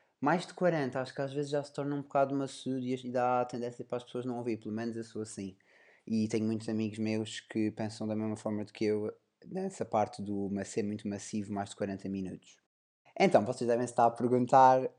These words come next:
eh, de onde é que surgiu a ideia do podcast, eh, o que é que eu vou falar aqui, o, porquê este nome,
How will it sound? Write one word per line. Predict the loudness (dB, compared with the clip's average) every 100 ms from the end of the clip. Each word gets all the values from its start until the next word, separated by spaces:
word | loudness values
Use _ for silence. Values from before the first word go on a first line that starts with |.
| _
eh, | 8 10 12 10 10 8 6 -2 _ -20 _ _
de | 2
onde | 6 6
é |
que | 4
surgiu | -2 -4 -2 0 0 -2 -6 _ _ _ _
a | 6
ideia | 6 8 8 8
do |
podcast, | 4 2 6 12 12 12 12 10 2 -14 -20 -20 _ _ 2
eh, | 4 6 6
o | 4
que | 2 -8
é | -10
que |
eu | -10
vou |
falar | -4 -2 -2
aqui, | -4 0 2 4 4 4 2 -2 -10 _ _ _ _
o, | -2 -2
porquê | -4 2
este | 2 2 2 4
nome, | 6 6 4 2 2 0 -2